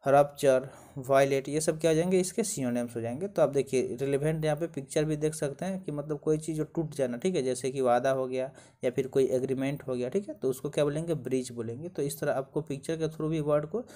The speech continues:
समझाने का कोशिश करते हैं ताकि आपको वर्ड ईजीली याद हो जाए, ठीक है। और देखिए इसके अलावा भी बहुत सारे स्टूडेंट हैं जो काफ़ी इंटेलिजेंट हैं, तो उनको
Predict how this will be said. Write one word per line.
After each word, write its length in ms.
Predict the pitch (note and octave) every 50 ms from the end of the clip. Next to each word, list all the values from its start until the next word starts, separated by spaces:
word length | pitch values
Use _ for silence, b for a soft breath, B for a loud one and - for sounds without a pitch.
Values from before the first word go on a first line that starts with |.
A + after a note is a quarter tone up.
| B B B B -
समझाने 380 | C#3 C#3 C#3 C#3 C#3 C#3+ D3+ D3
का 100 | D3+ D3
कोशिश 340 | - - C3+ - - D#3 -
करते 320 | - C#3+ C#3 C#3 - D#3
हैं 120 | E3+ F3 -
ताकि 280 | - C3+ C3 - C3 C3
आपको 260 | B2+ - - C#3+ C3+
वर्ड 220 | C3+ C#3 C3+ C3 A#2+
ईजीली 380 | B2+ B2+ C3+ D#3 E3+ E3 C#3 - - _ _ _ _ _ _ _ _ _ _ -
याद 220 | C3+ B2 A2 A2+
हो 100 | A2+ G#2
जाए, 140 | G#2 G2+ G#2+
ठीक 200 | - D#3 D#3+ -
है। 120 | D#3 - - - _ _ _ _ _ _ _ _ _ _ _ _ - - B B B B B B B
और 100 | C#3+ D3+
देखिए 300 | D#3 D#3 D3+ D#3 C3+ - -
इसके 260 | D3+ D#3 - - G#3 -
अलावा 360 | - D#3+ D3+ C#3+ C#3 D#3+ F3
भी 180 | D#3+ D3+ E3 D#3+ D3
बहुत 340 | C3+ C3 C#3+ C#3+ C#3+ - - - _ _ _ _ -
सारे 240 | - - C3+ C3 C#3+
स्टूडेंट 480 | - - C#3 C3+ C3+ C#3 C#3 C#3+ - D3
हैं 120 | C3 B2+
जो 100 | C3 C3+
काफ़ी 280 | B2+ - A#2 A#2 - D3
इंटेलिजेंट 560 | C#3 C3 - C3 C3 B2+ C3 C3 C3 B2+ B2+
हैं, 120 | D3 F3+ -
तो 100 | - -
उनको 280 | E3 D#3+ D#3 D#3 D#3+